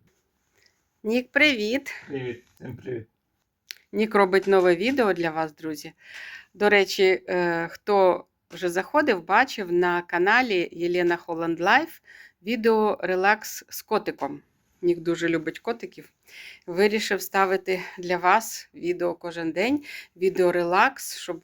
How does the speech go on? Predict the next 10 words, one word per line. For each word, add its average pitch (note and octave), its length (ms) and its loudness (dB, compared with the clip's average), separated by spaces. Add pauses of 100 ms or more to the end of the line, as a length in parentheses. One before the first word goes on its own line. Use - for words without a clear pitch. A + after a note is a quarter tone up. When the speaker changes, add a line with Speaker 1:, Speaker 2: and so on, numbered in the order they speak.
Speaker 1:
було E3+ 320 -6
легше, A#3 560 -2 (840)
кому G3+ 260 2
холодно C4 680 2 (440)
і F#3+ 500 2 (400)
стресово A3+ 680 -6
пережити F#3 560 -8
ці F3+ 220 -6
важкі F3+ 320 -12
часи. D3+ 420 -14